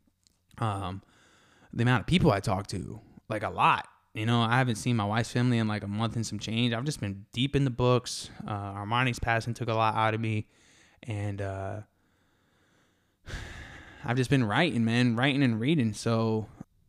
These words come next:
so that's basically just the life that I'm living right now. It's just trying to find as much truth as possible because my whole life felt like a lie, dude. It just, like, even with por-, por-, like, I did an episode about pornography. I think it was episode four.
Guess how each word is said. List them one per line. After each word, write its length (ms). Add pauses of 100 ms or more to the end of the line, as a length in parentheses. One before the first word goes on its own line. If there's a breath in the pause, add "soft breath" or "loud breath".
(540)
so 140
that's 180
basically 520
just 380
the 80
life 240
that 120
I'm 140
living 200
right 140
now. 180
It's 120
just 220
trying 180
to 120
find 240
as 140
much 260
truth 240
as 80
possible 500
because 420 (580 soft breath)
my 80
whole 160
life 200
felt 160
like 140
a 80
lie, 420
dude. 240
It 80
just, 260 (140)
like, 200
even 180
with 160
por-, 140
por-, 240
like, 180
I 200
did 260
an 80
episode 200
about 180
pornography. 640
I 280
think 100
it 40
was 100
episode 340
four. 500